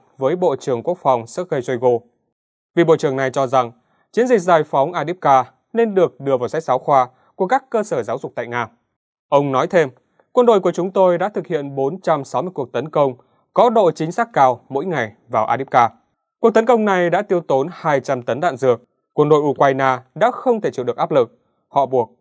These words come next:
phải rút lui. Còn Tổng thống Putin thì cũng đã dành những lời khen ngợi cho những người lính trên chiến trường. Ông nói, "Tất cả những người lính Nga đã hành động rất dũng cảm và anh hùng. Họ xứng đáng nhận được những phần thưởng, sự khích lệ và những lời tri ân cao nhất từ đất nước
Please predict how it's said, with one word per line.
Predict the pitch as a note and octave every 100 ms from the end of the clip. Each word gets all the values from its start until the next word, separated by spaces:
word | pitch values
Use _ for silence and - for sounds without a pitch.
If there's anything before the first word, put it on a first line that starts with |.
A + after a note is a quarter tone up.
| _
phải | A#2
rút | A#2+ C3+
lui. | C3 A2+ _ _ _ _ _
Còn | - G3+ F#3+
Tổng | F#3
thống | D#3+ G3
Putin | G3+ F3 E3+
thì | E3
cũng | C#3 D3+
đã | F3 G3
dành | F3+ D3
những | C3 D#3+
lời | F#3+ C3+
khen | C#3+ B2+
ngợi | B2+ B2 G2+ _
cho | C3+
những | B2+ E3+
người | D3+
lính | A#2 A2+ D#3+
trên | D3+ B2
chiến | B2
trường. | D#3+ D3+ A#2 _ _ _ _ _
Ông | C#3
nói, | B2+ B2 G#3 _ _ _
"Tất | C4+ C4+
cả | F#3+
những | F#3+
người | A#3 F#3+
lính | F3 F3+
Nga | G#3+ F#3 F3
đã | D#3 F3+
hành | F3+ D3
động | C3 C3 C3
rất | D#3
dũng | F#3 F3
cảm | F#3 C3+ G#2+ -
và | A#2 A2+
anh | A#2+
hùng. | B2 A#2 A2+ _ _ _ _ _
Họ | - G#3+
xứng | - F#3+ A#3
đáng | G3 F3+ A#3+
nhận | G#3
được | D#3+ D3
những | E3
phần | G#3+ E3+
thưởng, | C3+ C#3 A#2 - _ _
sự | _ D3
khích | C#3 G#3
lệ | F3 C3+ - _ _ _
và | E3+ F3
những | F3+ A#3
lời | F#3+ B2+
tri | - C3
ân | B2
cao | A2 A#2
nhất | B2+ A3 - _
từ | -
đất | B2+ E3
nước | F#3 -